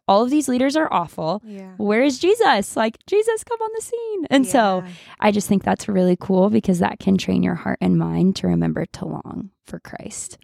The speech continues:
Speaker 2: Yeah.
Speaker 1: Yeah. So what encouragement would you give to people that are just now starting to dive into Advent?
Speaker 2: Do it. If you haven't practiced Advent, or maybe you haven't read your,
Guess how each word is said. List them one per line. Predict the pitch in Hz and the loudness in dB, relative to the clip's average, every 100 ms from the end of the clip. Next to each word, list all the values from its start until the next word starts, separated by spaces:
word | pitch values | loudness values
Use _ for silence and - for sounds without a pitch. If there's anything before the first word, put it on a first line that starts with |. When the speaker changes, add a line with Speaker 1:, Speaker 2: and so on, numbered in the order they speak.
| - | -14
Speaker 2:
Yeah. | 185 175 175 - | -12 -12 -14 -2
Speaker 1:
Yeah. | 180 180 | 0 2
So | - 202 | 4 6
what | 220 | 6
encouragement | 220 - 196 180 170 - | 2 4 4 6 2 2
would | 180 170 | 2 4
you | 175 | 2
give | 165 170 175 - | 2 0 0 -2
to | - | -2
people | - - - 180 | 0 0 0 2
that | 185 | 2
are | 185 202 - _ | 2 0 -6 _
just | - 185 160 - | 0 0 2 0
now | 87 82 185 | 0 0 -4
starting | 180 - 180 170 | -4 -2 0 0
to | 170 | -2
dive | 190 - 180 | -6 -4 -4
into | 180 - | -4 -6
Advent? | - 185 208 - _ _ _ _ _ _ _ | -8 -8 -8 -10 _ _ _ _ _ _ _
Speaker 2:
Do | 180 180 247 | 2 4 6
it. | 196 165 - _ _ _ _ _ - | 4 0 -8 _ _ _ _ _ -6
If | 190 208 | -2 2
you | 214 | 2
haven't | 208 202 220 208 | 4 2 0 0
practiced | 202 202 - 208 208 - - - | 0 0 0 -2 -2 -6 -10 -4
Advent, | 190 185 190 196 220 214 - | -2 0 0 0 2 -2 -2
or | 202 | 0
maybe | 190 196 240 | 2 2 2
you | 254 | 4
haven't | 214 208 202 | 4 2 0
read | 185 190 | 0 0
your, | 214 214 208 | 2 2 0